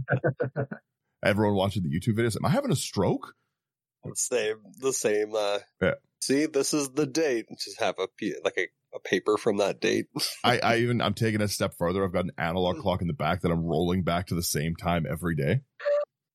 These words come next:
Speaker 2: Trapped in a loop. That was like playing my Skip the Turns deck.
Speaker 3: Ugh.
Speaker 2: Um,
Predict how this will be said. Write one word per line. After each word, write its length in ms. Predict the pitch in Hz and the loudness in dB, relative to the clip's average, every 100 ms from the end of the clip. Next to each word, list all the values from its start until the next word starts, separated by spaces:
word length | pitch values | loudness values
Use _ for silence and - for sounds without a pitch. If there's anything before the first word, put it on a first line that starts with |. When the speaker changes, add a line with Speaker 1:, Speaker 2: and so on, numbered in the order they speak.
| _ - | _ -4
Speaker 2:
Trapped 320 | - 104 110 | 0 0 2
in 60 | |
a 60 | 92 | 0
loop. 200 | 87 104 | 2 0
That 140 | 117 | 0
was 140 | 120 117 | 0 0
like 160 | 117 | -2
playing 220 | - 113 110 | 0 0 2
my 80 | |
Skip 220 | 104 - 117 | 0 -2 -2
the 80 | |
Turns 280 | 120 139 120 | -2 -2 -2
deck. 240 | 80 - _ _ _ _ - - | -4 -6 _ _ _ _ -4 -2
Speaker 3:
Ugh. 180 | 113 110 - - - - - | 0 -2 -4 -12 -16 -10 0
Speaker 2:
Um, 320 | 123 120 110 | 2 2 -2